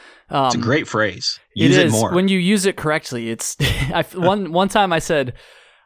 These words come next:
Speaker 1: "Die." I think it was in a video. I said, "Die on a hill," or I don't know. It just sounded, it just sounded awkward when I said it, just like that time too, but it's all good. People know what I meant.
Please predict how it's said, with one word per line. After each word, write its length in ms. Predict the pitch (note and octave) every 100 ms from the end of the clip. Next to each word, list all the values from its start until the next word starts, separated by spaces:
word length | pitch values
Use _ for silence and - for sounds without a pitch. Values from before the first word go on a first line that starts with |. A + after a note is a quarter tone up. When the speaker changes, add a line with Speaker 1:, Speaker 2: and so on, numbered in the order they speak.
| _ D#3
Speaker 1:
"Die." 280 | C#3+ C3 C3+
I 40 | C#3
think 140 | F3+
it 20 |
was 120 | E3
in 80 | D#3
a 40 | A#2
video. 300 | A#2+ B2+ A#2
I 40 |
said, 240 | C3 B2+ C3
"Die 360 | A#2 A#2+ B2
on 200 | A#2 B2+
a 60 | A#2
hill," 320 | A#2+ B2 B2+
or 220 | B2+ B2 -
I 80 | D3+
don't 120 | C3+
know. 40 |
It 40 | C3+
just 160 | E3
sounded, 420 | - D#3 B2+ A#2 -
it 60 |
just 160 | C#3 B2+
sounded 240 | B2 G#2+
awkward 300 | G#2+ A2 A#2
when 100 | A#2+
I 60 | A#2
said 200 | - A#2
it, 100 | A#2
just 160 | C3+ -
like 160 | A#2 -
that 160 | A2
time 200 | B2 A2+
too, 180 | A2+ A#2+
but 160 | A#2+ A#2
it's 180 | A#3+ A#3
all 140 | C#3 G#2+
good. 200 | A2+ A#2+
People 220 | E3 C3
know 140 | B2
what 100 | A#2+
I 60 | A#2
meant. 240 | A#2+ A#2+